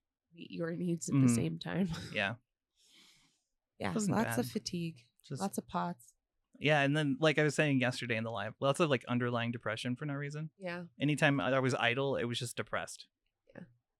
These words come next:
Speaker 2: Until I was doing something. And then it was, everything was fine. It was, it's weird. I'm on, like, a weird manic shift 'cause, like, I didn't sleep last night.
Speaker 1: Yeah.
Speaker 2: And I am not tired. I'm wide
Speaker 1: You're
Speaker 2: awake
Speaker 1: hitting
Speaker 2: and,
Speaker 1: the
Speaker 2: like
Speaker 1: high now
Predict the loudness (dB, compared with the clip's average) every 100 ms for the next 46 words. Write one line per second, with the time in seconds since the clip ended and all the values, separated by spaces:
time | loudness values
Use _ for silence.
0 | -6 0 4 4 0 -2 -2 -2 -6 -10
1 | -10 -18 -18 _ _ _ _ _ _ _
2 | _ _ _ _ _ 0 2 2 0 -4
3 | -10 -12 -4 -2 -2 -4 -6 -6 -8 -6
4 | -6 -6 -8 -12 _ _ _ _ _ _
5 | _ -8 -2 0 4 6 8 6 6 4
6 | 4 2 4 4 2 -2 -2 -4 -6 -14
7 | -20 _ 0 4 4 4 -2 -6 -10 -2
8 | 0 0 0 0 -2 -8 -8 -4 -4 -6
9 | _ -4 -2 -2 -2 -2 -4 -2 0 0
10 | -4 -10 _ _ _ -20 -20 -20 -20 -20
11 | -6 -2 4 6 6 8 8 6 4 2
12 | 2 2 2 0 0 0 0